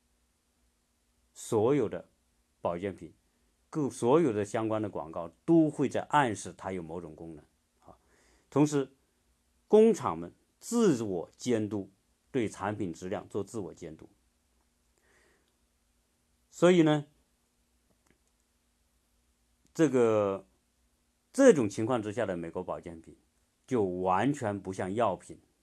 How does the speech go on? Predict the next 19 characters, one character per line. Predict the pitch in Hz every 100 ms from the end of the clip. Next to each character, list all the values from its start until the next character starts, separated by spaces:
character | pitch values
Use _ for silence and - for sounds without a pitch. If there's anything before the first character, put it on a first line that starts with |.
| _ _ _ -
那 | 127 117
么 | 101 95
的 | 85 78 _ _ _ -
让 | 113 90
你 | 76
放 | 101 87
心 | - 80
了。 | 76 _ _ _ _ _
那 | 147
为 | 143 202
什 | - 95
么 | 87
呢？ | 92 95 _ _ _
因 | - 120
为 | 104 95 - _ _ _
有， | 117 87 78 _ _ _ _ _ _ _ _ _ _ _ _ _ _ -
有 | 127 90
材 | 90 - 90 87
料、 | 117 151 -